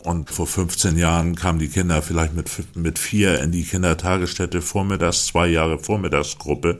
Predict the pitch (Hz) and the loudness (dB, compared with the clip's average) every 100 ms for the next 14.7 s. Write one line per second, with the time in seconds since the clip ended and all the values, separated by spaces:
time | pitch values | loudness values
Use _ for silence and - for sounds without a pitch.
0 | - - - - 85 78 80 - 80 - | -6 -12 -6 0 2 2 0 -2 -4 -2
1 | 80 76 - 104 76 98 - - - - | -4 -4 0 2 2 2 -4 -16 -18 0
2 | 98 92 82 - 78 - 90 90 87 - | 2 4 2 0 -2 0 0 0 -2 -2
3 | 90 85 82 85 80 76 80 - 90 87 | -2 0 2 0 0 0 0 0 2 2
4 | 82 85 101 78 67 80 85 76 67 65 | 2 0 2 2 2 2 2 2 2 2
5 | 82 78 80 73 73 82 82 65 - - | 2 2 0 0 2 2 2 -2 -6 -12
6 | - 76 73 69 65 - 76 78 80 92 | -8 -4 -2 -2 -4 -2 2 2 2 2
7 | 87 95 107 104 71 - 71 71 73 69 | 2 2 -2 -4 -6 -2 0 0 0 0
8 | 71 69 67 71 67 67 67 65 - 71 | 0 0 0 -2 0 0 0 -2 -6 -6
9 | 69 73 65 64 - 73 71 90 87 - | -4 -2 -2 -4 0 0 2 0 0 -4
10 | - - - 73 73 73 73 73 69 65 | -12 -12 -6 -2 0 0 -2 0 -2 -2
11 | 67 71 67 62 - 69 67 76 85 90 | -2 0 0 -2 -2 -2 0 2 4 2
12 | 80 78 76 65 69 67 64 65 76 82 | 2 2 2 2 0 0 0 0 0 0
13 | - - 92 90 - 90 85 80 82 - | -2 -2 -2 -4 0 0 0 -2 -2 -2
14 | 78 76 65 73 73 76 | 0 0 -2 0 2 2